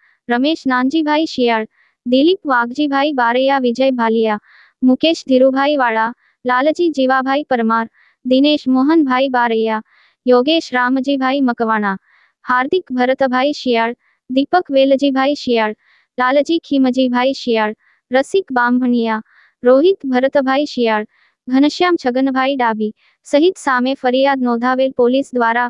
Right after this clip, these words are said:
અલગ અલગ કલમો મુજબ ફરિયાદ દાખલ કરી આગળની તપાસ હાથ ધરાઈ.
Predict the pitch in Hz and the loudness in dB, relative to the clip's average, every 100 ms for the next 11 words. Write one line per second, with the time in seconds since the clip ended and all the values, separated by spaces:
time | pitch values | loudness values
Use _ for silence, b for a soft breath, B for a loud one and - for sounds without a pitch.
0 | 240 269 262 254 269 254 240 247 240 247 | -2 -2 0 -2 0 0 2 2 2 2
1 | 285 - 247 247 269 254 226 226 254 254 | 0 0 0 2 0 0 -4 -4 -6 -2
2 | 240 247 226 240 277 247 240 240 254 269 | 0 0 0 0 0 0 -2 -2 -2 -4
3 | - 240 302 254 220 208 | -4 -4 -2 -2 -2 -4